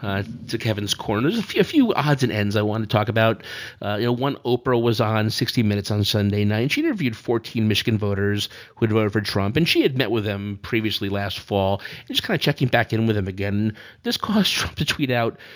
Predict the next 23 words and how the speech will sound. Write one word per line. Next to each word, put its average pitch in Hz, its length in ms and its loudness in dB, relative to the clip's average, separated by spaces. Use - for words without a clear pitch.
"Just 214 240 -2
watched 202 220 -2
a 131 40 2
very 135 380 0
insecure 143 440 0
Oprah 131 280 -2
Winfrey, 107 540 0
who 120 120 0
at - 80 -2
one 175 200 2
point 165 240 2
I - 20 2
knew 120 160 2
very 131 240 2
well, 147 240 2
interview 127 360 2
a 110 40 2
panel 143 340 2
of 117 120 0
people 123 260 -2
on 110 120 2
sixty - 260 0
Minutes. 117 380 2